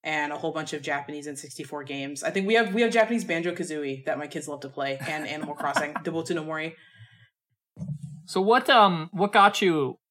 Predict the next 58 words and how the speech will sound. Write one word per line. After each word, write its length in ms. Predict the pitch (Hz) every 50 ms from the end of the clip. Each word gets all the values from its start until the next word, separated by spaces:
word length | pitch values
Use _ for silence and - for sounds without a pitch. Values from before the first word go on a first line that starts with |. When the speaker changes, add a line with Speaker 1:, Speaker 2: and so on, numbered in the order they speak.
| _ -
Speaker 2:
into 560 | 160 180 185 170 - 160 143 135 131 131 131
the 80 | 131 131
Japanese 400 | 131 156 143 139 139 147 139 127
language? 260 | 143 143 139 135 131
I 40 | 135
mean, 140 | 135 135 139
was 100 | 139 131
that 180 | 151 147 143
just, 220 | - 160 143 - -
like, 160 | 143 135 139
a 40 | 139
result 380 | 135 139 135 143 139 135 135
of 100 | 147 135
you 100 | 131 127
moving 380 | 123 123 131 139 135 143 143 151
there, 420 | 156 156 156 156 156 156 156 - -
or 320 | - 123 120 120 120 120 120
was 140 | 127 123
that 160 | 147 143 127 -
something 260 | - 139 131 131 127
you 80 | 127 123
were 80 | 123 127
interested 360 | 135 131 - - 147 127 -
prior 560 | - - 127 123 135 147 151 160 165 175 175 _ -
to 80 | 185
moving 140 | 170 170 175
Speaker 1:
So 100 | 254 247
it 40 | 240
was, 80 | - -
Speaker 2:
there? 220 | - 185 185 - _ - -
Speaker 1:
it 120 | 233 233 233
was 120 | 254 220
definitely 260 | 247 240 240 269 311
something 260 | - 302 269 277 262
I 40 | 240
was 100 | 214 196
interested 320 | - 185 185 196 190 - 202 190
in 60 | 190
prior. 500 | - - 151 147 151 160 180 185 190 190 -
Like, 260 | 175 170 165 165 - - - _ _ -
when 140 | - 196 196
I 40 | 202
was 100 | 202 208
in 80 | 202
high 120 | 185 180 180
school, 580 | 180 185 - 180 170 170 165 165 180 180 _ _ _ _ _ -
again, 240 | 185 190 190 214 196
I 120 | 180 175
grew 180 | 180 190 226 226
up 140 | 220 220 214
in, 80 | 196
like, 260 | 190 180 165 165 - -
I'm 140 | - 185 190
talking 540 | 190 202 196 190 190 185 175 170 170 170 - -
the 240 | - - - 180 165
boonies, 680 | 135 170 165 165 160 156 151 143 131 135 - - - - _ _ _ _ _ _ -
Midwest 400 | 165 170 170 170 170 165 165 -
America, 540 | 165 156 151 143 139 139 - 131 135 135 -